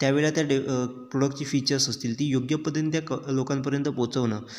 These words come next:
हे खूप difficult त्या ठिकाणी आपल्याला झालेलं दिसून येतं. कारण त्या ठिकाणी literacy rate जो आहे, तो अगदी लो असलेला दिसून येतो. अशा पद्धतीचे वेगळे factor जे आहेत, हे कम्युनिटीमध्ये आपल्याला rural एरियाचे असलेले दिसून येतात.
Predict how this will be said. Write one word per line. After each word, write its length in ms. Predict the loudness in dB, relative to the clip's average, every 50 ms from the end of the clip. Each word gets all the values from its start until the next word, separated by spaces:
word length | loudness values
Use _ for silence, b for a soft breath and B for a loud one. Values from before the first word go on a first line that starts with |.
| B B B B 0
हे 200 | 2 2 2 0
खूप 220 | 0 0 0 2 2
difficult 400 | 0 0 0 0 -2 0 0 0
त्या 80 | 0
ठिकाणी 220 | -2 -2 -2 -4 -4
आपल्याला 280 | -4 -2 -2 0 0
झालेलं 340 | 0 0 0 0 0 -2 -4 -6 -10 -14 -20 -20 -20 _ -10
दिसून 360 | -2 0 2 2 2 2 0
येतं. 140 | 0 -2 -2
कारण 240 | -2 0 0 0 0
त्या 100 | -2 -4
ठिकाणी 300 | -4 -4 -4 -2 -2 -2
literacy 440 | -2 -2 -4 -4 -2 -2 0 0
rate 260 | 0 0 0 -2 -2 -2
जो 60 | -2
आहे, 200 | -2 -2 -2 -4 -2
तो 40 | -4
अगदी 340 | -2 0 0 0 0 2 2
लो 160 | 2 2 0 0
असलेला 320 | -4 -4 -4 -2 -2 -2
दिसून 280 | -4 -4 -6 -4 -4 -4
येतो. 360 | -4 -4 -4 -6 -6 B B B B B B B B B
अशा 180 | -2 -2 -2 -2
पद्धतीचे 380 | -4 -4 -4 -4 -2 -2 0
वेगळे 240 | 0 0 0 0 -2
factor 320 | -4 -4 -6 -4 -4 -4
जे 140 | -2 0 0
आहेत, 200 | -2 -2 -2 -6 -4 -4
हे 100 | -4 -2
कम्युनिटीमध्ये 680 | -2 -2 -2 -2 0 -2 -2 -2 -2 -2 -2 -2 -2
आपल्याला 360 | -4 -2 -2 -4 -4 -4 -6 -6 -4
rural 220 | -2 -2 0 -2 -2 -2
एरियाचे 320 | -2 -2 -2 -2 -4 -6 -6
असलेले 640 | -6 -4 -4 -2 -2 -2 -2 -4 -6 -10 -16 _ _ -4
दिसून 380 | -2 -2 -2 -2 -2 -4 -4 -4
येतात. 280 | -4 -6 -6 -6 -6